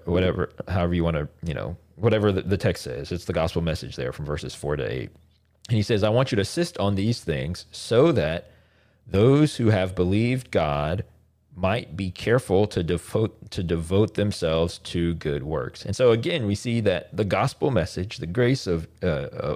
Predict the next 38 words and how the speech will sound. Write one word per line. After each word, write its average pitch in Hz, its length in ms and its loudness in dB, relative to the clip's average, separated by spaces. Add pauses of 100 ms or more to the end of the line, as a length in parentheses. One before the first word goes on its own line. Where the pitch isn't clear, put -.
of, 90 340 -2
of 90 140 -2
our 101 160 2
God 85 480 -2 (800)
and 90 100 0
how 98 240 2
he 90 120 0
cleanses 131 520 0
us 82 380 0 (300)
has, 90 580 0
um, 78 580 -2 (500)
it, 110 220 -2
it 98 180 0
inspires 113 520 2
us 127 80 0
to 101 100 -8
do 147 300 2 (100)
certain 76 300 -6
things 69 280 -8
so 123 300 4
that 110 220 2
those 107 260 6
who 110 100 0
have 98 200 4
believed 87 580 0
might 85 260 -2
devote 92 340 2
themselves 82 440 -2
to - 80 -8
good 78 200 -2
works. 113 340 2 (280)
But 95 120 2
what 147 180 4
do 190 140 2
those 120 260 2
good 92 240 -2
works 82 300 -4 (120)
do? 131 360 0